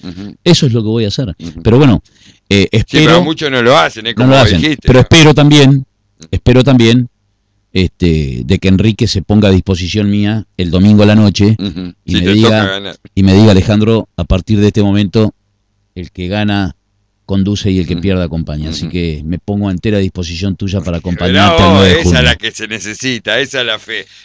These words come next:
Speaker 1: Eh, hablale al oyente, eh, dale, te tengo que
Speaker 2: No,
Speaker 1: pedir.
Speaker 2: bueno, al oyente le tengo que decir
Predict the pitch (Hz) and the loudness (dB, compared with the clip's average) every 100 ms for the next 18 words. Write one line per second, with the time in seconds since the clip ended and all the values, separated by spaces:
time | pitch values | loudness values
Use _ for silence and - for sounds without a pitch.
0 | - 117 123 113 123 151 147 127 110 107 | -8 -2 0 0 -2 -2 -2 -4 -8 -16
1 | 92 90 90 90 92 95 87 85 98 156 | -18 -16 -12 -10 -8 -8 -10 -10 -4 -2
2 | 135 131 151 143 120 113 85 - 143 151 | -2 -2 0 0 2 -2 -4 0 4 4
3 | 202 160 131 147 127 123 113 - 156 | 4 2 2 2 2 2 2 2 2